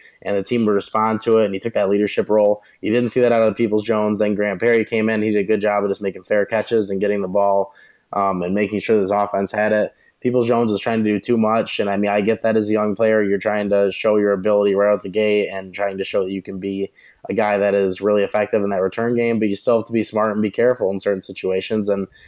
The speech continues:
when the ball's bouncing around and you still have a bunch of your players trying to block for you 'cause you didn't make it clear, you know, that the ball's near all of them, then, you know, miscues like that and fumbles are gonna happen. So,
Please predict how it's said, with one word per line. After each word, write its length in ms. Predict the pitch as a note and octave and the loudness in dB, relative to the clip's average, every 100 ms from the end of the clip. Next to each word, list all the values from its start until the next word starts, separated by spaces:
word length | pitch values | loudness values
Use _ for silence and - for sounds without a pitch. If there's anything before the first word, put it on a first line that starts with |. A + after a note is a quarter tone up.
| - | -8
when 100 | A2+ | -2
the 80 | A2 | 0
ball's 240 | A2+ A#2+ | 2 2
bouncing 320 | A2+ A#2 G#2+ G#2+ | 2 -2 0 0
around 220 | A2 A2+ | 0 0
and 100 | G2+ | 0
you 60 | |
still 200 | - G#2+ | -2 0
have 160 | A2 G#2 | 2 2
a 40 | |
bunch 220 | G2 G#2+ G#2 | 0 0 0
of 60 | |
your 300 | G2 G2 F2 _ _ - | 0 0 -4 _ _ -2
players 280 | A#2+ A2+ - | 2 2 2
trying 140 | G#2+ | -2
to 60 | F2+ | 0
block 320 | G2+ G#2+ - | 0 0 0
for 220 | G#2+ G2+ | 2 2
you 60 | G2+ | 0
'cause 160 | F#2+ | -2
you 80 | F#2+ | 0
didn't 200 | G2+ G2+ | 0 0
make 160 | G2+ F#2+ | -2 -4
it 120 | F#2 | -8
clear, 480 | - A2+ G2+ F#2+ - _ _ - | -2 2 2 -2 -6 _ _ -6
you 100 | G2+ | -2
know, 200 | G2+ F#2+ | 0 2
that 360 | G2+ F#2+ - | 2 0 -2
the 80 | G2 | -6
ball's 360 | F#2+ G#2 G2+ A2+ | 2 4 4 2
near 180 | A#2+ G2+ | 0 2
all 180 | F#2+ | 2
of 60 | F#2 | 2
them, 240 | G2 G#2 | 0 0
then, 240 | G2 G2+ F#2+ | 0 -2 -4
you 120 | F#2+ G2+ | -4 -2
know, 280 | G2 F#2 - D2+ F#2+ | 0 -2 -8 -12 -4
miscues 420 | A2 - A2+ G#2+ | -4 0 -2 0
like 160 | G#2+ G#2 | 0 0
that 220 | G#2+ G#2 | 0 0
and 300 | G2+ F#2 F2 - _ | 0 -4 -8 -14 _
fumbles 400 | - A2 A2+ A2 | -4 0 2 2
are 60 | G2+ | 2
gonna 120 | G#2+ | 0
happen. 500 | G2 G#2+ A2+ F2+ D2+ | -2 -2 -2 -6 -10
So, 380 | - F#2 F2+ | -6 -2 -2